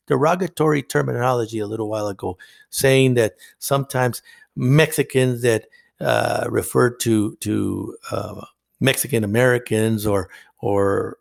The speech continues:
Latinos, Hispanics and Latinos that don't speak Spanish as pochos, which is, uh, again, an incomplete Mexican. That's a, that's a derogatory term.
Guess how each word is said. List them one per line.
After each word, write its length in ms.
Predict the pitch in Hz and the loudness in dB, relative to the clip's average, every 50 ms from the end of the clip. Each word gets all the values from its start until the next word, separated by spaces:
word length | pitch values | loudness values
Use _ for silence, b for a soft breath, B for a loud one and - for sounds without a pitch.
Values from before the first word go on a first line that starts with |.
| _ _ - | _ _ -8
Latinos, 680 | 101 107 - - - 117 113 117 120 120 113 104 - - | -6 -6 -6 -4 -4 -2 0 0 2 0 0 -2 -6 -8
Hispanics 420 | - 107 - - - 127 120 - | -8 -8 -4 0 0 0 0 0
and 80 | 113 110 | -2 -4
Latinos 260 | 104 - 123 117 110 | -2 0 2 2 2
that 140 | 98 92 - | 2 0 0
don't 200 | - 117 135 135 | 2 2 4 2
speak 380 | - - - - 104 - - B B B B B | 2 -2 -2 -2 -4 -4 -6 B B B B B
Spanish 560 | - - - - 117 117 110 113 113 104 95 | -14 -6 -2 0 2 2 2 2 2 2 2
as 180 | 107 104 95 - | 0 0 0 -2
pochos, 640 | - _ - 127 151 156 156 - 110 107 - - B B B B B B B _ | -4 _ 2 2 4 4 4 2 2 2 0 -2 B B B B B B B _
which 200 | - 120 - - | 0 2 2 2
is, 160 | 123 107 98 | 2 2 2
uh, 160 | 107 104 98 101 | 2 2 2 0
again, 400 | 98 98 95 139 139 107 92 - _ | 0 2 2 2 2 2 0 -4 _
an 160 | - 98 92 95 | -6 -4 -2 0
incomplete 600 | 110 120 120 - - 110 101 - - 120 117 120 | 2 0 0 0 -4 -8 -4 -2 0 0 0 0
Mexican. 500 | 107 113 123 123 - 127 120 - 87 82 | 0 0 0 0 -2 -4 -4 -4 -4 -2
That's 240 | 110 143 160 - | -2 -2 -2 -2
a, 240 | - 113 95 87 - _ _ _ _ | -4 -4 -4 -8 -12 _ _ _ _
that's 220 | - 131 135 - | -2 -2 0 0
a 200 | - 120 98 90 | 0 0 0 0
derogatory 680 | 87 95 90 87 98 101 98 95 92 - 98 95 90 85 | -2 -4 -4 -4 -4 -4 -6 -8 -8 -8 -6 -6 -6 -6
term. 420 | - - - 135 143 117 92 - | -6 -2 0 2 2 2 0 -2